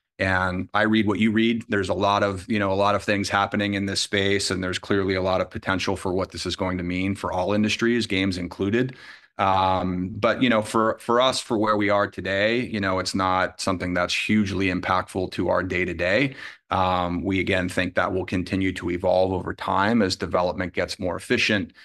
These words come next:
as, as the technology continues to evolve. And, and we'll stay close to our partners and learn how, uh, they are leveraging and what it's going to mean for, um, things in the future. But right now, we're, we're kinda taking, uh, uh, the same view most people are, and just, and just seeing how this is gonna evolve.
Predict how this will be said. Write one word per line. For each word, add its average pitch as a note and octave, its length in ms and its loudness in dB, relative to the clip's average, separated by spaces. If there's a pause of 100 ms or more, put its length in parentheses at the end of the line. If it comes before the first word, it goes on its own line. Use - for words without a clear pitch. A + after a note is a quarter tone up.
(200)
as, F#2+ 340 -2
as F#2+ 220 0
the F2+ 140 -6
technology F#2 640 0
continues F2+ 560 -2
to F2+ 180 -4
evolve. F#2 540 2
And, F#2+ 220 0
and G2 160 -2
we'll A2 100 0
stay A2 240 2
close G2 300 0
to G2 140 -2
our F2+ 100 2
partners F#2 480 -2
and F2 160 -4
learn F2+ 200 -2
how, F2 380 0 (400)
uh, F#2+ 240 0
they A#2+ 220 4
are B2+ 120 4
leveraging A2+ 560 2
and G2 160 -2
what G2 140 0
it's F#2+ 140 -4
going F#2 300 0
to G2+ 80 -4
mean F#2 360 -2
for, F2+ 560 -2 (340)
um, F#2+ 500 -2
things G2+ 380 2
in F#2+ 100 2
the F2+ 80 -2
future. B2+ 460 2
But G#2+ 180 2
right A2 240 2
now, G#2 280 2
we're, G2 360 0
we're G2 180 0
kinda G2 260 -2
taking, F#2 480 0
uh, F2 40 0
uh, F2+ 540 -2
the F#2 120 -6
same F#2+ 300 0
view F#2 160 -2
most F#2 260 -2
people F#2 280 -4
are, F2+ 220 2
and F2 100 -4
just, F2+ 280 -4
and F#2+ 120 -6
just F2+ 180 -4
seeing F#2 280 -2
how F2 160 0
this F2 180 -4
is F2 80 -6
gonna F2 220 -6
evolve. E2 500 -6